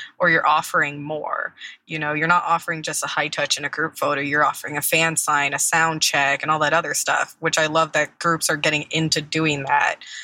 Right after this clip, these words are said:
because they really limited us before the pandemic. But there is a large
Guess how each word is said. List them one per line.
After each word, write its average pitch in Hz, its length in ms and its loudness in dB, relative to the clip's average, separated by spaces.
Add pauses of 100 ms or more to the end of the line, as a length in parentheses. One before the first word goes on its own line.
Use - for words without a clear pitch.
(300)
because 160 260 0
they 165 140 2
really 165 320 2
limited 147 400 0
us 139 240 2
before 151 500 -2 (440)
the 170 60 2
pandemic. 120 640 -2 (440)
But 165 400 2 (840)
there 175 220 -2
is 180 220 -2
a 165 400 2 (760)
large 170 460 0